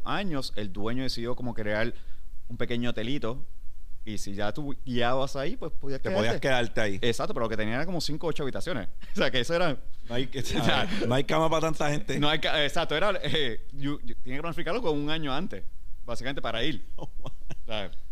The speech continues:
Speaker 1: Ah, pero eso es bien común en Europa.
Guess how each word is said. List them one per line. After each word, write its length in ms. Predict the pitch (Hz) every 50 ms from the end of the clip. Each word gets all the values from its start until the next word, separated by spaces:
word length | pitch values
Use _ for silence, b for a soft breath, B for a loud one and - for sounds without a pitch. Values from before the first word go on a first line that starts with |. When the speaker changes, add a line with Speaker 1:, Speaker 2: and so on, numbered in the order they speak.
| - - - - - - - b b b b -
Speaker 1:
Ah, 720 | 101 110 110 110 110 107 104 104 107 104 101 101 101 101 -
pero 140 | - 117 -
eso 120 | - 151
es 80 | 139 135
bien 180 | 135 151 147
común 240 | 143 147 135 147 156
en 60 | 165 151
Europa. 440 | 127 113 117 - 117 117 104 95